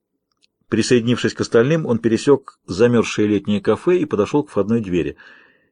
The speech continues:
Его внимание привлекла табличка у входа: «Здесь рады воспитанным собакам и детям».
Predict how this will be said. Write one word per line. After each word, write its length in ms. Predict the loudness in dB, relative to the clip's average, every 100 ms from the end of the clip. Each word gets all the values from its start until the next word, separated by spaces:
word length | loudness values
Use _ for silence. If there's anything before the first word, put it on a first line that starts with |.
| _ _ _ _
Его 320 | -2 2 2
внимание 480 | 2 2 4 4 2
привлекла 440 | 2 0 2 2 2
табличка 440 | 2 0 -2 -2
у 60 | -4
входа: 420 | 2 2 4 0 -6 _ _ _ -12
«Здесь 360 | 0 0 2
рады 380 | 2 4 4 2
воспитанным 540 | 0 -2 -4 -2 -2
собакам 480 | 0 0 0 0 -2
и 40 | -2
детям». 420 | -4 -8 -14